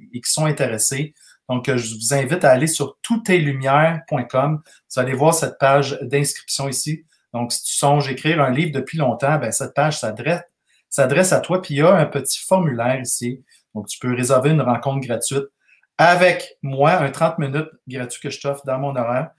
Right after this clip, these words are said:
Tu remplis tout ça et tu réserves maintenant. Donc, c'est simple de même.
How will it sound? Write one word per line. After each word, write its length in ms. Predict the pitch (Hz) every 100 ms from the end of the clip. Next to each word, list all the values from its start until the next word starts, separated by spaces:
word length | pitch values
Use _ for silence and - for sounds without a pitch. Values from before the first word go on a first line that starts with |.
| _ _ _
Tu 160 | - 120
remplis 480 | 117 117 - 147 -
tout 80 | -
ça 320 | - 139 - -
et 140 | 170
tu 300 | 185 - 185 -
réserves 540 | 131 147 156 160 156 -
maintenant. 640 | 131 151 151 120 117 165 - _ _ _
Donc, 260 | 123 127 131
c'est 160 | -
simple 260 | 147 214 247
de 80 | 175
même. 460 | 135 147 208 202